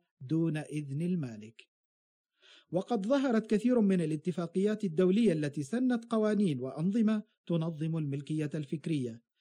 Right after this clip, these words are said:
شملت الأسرار التجارية والعلامات التجارية وبراءات الاختراع وحقوق التأليف والنشر، وتستخدم هذه الجهات شعارات خاصة لغرض حفظ هذه الحقوق.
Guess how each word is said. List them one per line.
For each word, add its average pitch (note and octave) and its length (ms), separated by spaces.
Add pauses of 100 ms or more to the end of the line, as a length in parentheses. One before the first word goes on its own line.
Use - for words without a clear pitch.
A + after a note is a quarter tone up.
(100)
شملت A3 540
الأسرار D3+ 480
التجارية E3+ 840
والعلامات C#3+ 640
التجارية D3 680 (240)
وبراءات D3 540
الاختراع D#3 680 (440)
وحقوق A#3 480
التأليف A3+ 640
والنشر، E3+ 560 (380)
وتستخدم A3 680
هذه F#3+ 280
الجهات E3 500
شعارات G#3+ 500
خاصة C#4 600
لغرض D#3+ 480
حفظ C#3 340
هذه C3 360
الحقوق. - 600